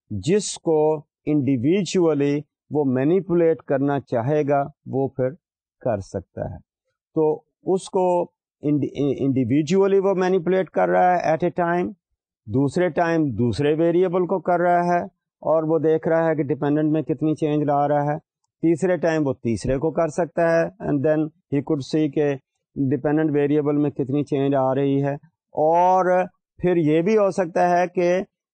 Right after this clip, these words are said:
کچھ ویریبل کو اکٹھا چینج کر کے دیکھے، کمبائنڈ ایفیکٹ دیکھنے کے لیے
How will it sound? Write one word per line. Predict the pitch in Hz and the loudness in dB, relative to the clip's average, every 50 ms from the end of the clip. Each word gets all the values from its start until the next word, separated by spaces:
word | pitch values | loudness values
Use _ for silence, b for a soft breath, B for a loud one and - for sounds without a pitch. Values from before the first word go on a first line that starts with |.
| _ _ | _ _
کچھ | - 202 196 - 180 | -2 -2 0 0 0
ویریبل | 160 165 160 160 156 160 165 165 156 147 160 156 139 | 2 4 4 4 4 4 2 2 2 2 0 -2 -2
کو | - - 147 143 151 170 226 285 | -2 -2 0 0 2 0 0 -4
اکٹھا | - _ - 160 - - 165 151 - - 175 165 160 156 | -8 _ -6 -6 -2 -2 -4 -4 -2 -2 0 0 0 0
چینج | 143 - - 151 139 139 139 131 | -2 -2 -2 -2 0 0 -2 0
کر | - 127 123 117 | 0 -2 -2 -2
کے | - - 127 | -2 -4 -2
دیکھے، | 117 113 117 113 - - 151 175 269 - _ _ _ _ _ _ - | 0 0 -2 -2 -2 -4 -4 -4 -4 -6 _ _ _ _ _ _ -4
کمبائنڈ | 151 143 135 127 143 156 170 190 196 180 | -2 0 0 0 0 2 2 2 2 2
ایفیکٹ | 180 170 - 170 151 139 120 131 | 0 0 0 0 -2 -2 -2 -4
دیکھنے | 131 135 131 127 - 143 135 131 127 | -2 0 0 -2 -2 -2 -2 -2 -2
کے | - 135 120 | -2 -2 0
لیے | 117 120 127 135 143 143 | 0 0 0 0 0 -2